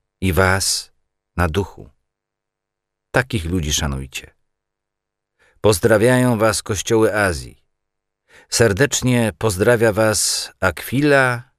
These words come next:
i Pryscylla wraz z kościołem, który gromadzi się w ich domu. Pozdrawiają was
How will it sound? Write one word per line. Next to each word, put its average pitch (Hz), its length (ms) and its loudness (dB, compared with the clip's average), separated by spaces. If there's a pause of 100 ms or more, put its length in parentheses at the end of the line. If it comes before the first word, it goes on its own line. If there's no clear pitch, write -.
(200)
i 82 120 -6
Pryscylla 113 880 -4 (360)
wraz 95 340 0
z - 80 -4
kościołem, 95 640 0 (420)
który 110 300 2
gromadzi 110 500 2
się 98 360 0
w - 180 -10
ich 90 160 -4
domu. 76 380 -4 (1400)
Pozdrawiają 95 760 2
was 95 340 0